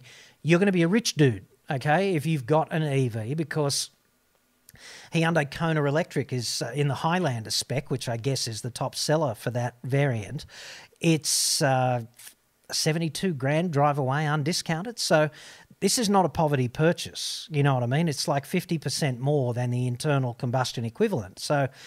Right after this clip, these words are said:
you got cash if you can afford that car, and plenty of people are gonna want you to stop for half an hour at their premises so that they can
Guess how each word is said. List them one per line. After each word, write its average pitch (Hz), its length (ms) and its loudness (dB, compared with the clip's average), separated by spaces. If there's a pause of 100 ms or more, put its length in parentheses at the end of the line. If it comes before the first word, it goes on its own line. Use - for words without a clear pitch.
(240)
you 202 160 0
got 175 180 2
cash - 560 -6
if 131 160 -6
you 135 100 -2
can 131 100 -2
afford 135 300 -4
that 117 180 -6
car, 139 360 -2
and 139 220 -2
plenty 180 220 2
of 135 100 -4
people 135 280 -2
are 123 40 0
gonna 127 180 0
want 123 200 0
you 131 60 -2
to 120 80 -4
stop - 360 0 (260)
for - 80 -2
half 131 280 -2
an 131 100 -2
hour 127 180 0
at 123 80 -4
their 127 140 0
premises 151 500 0
so 143 160 0
that 127 160 -4
they 131 160 0
can 113 280 -4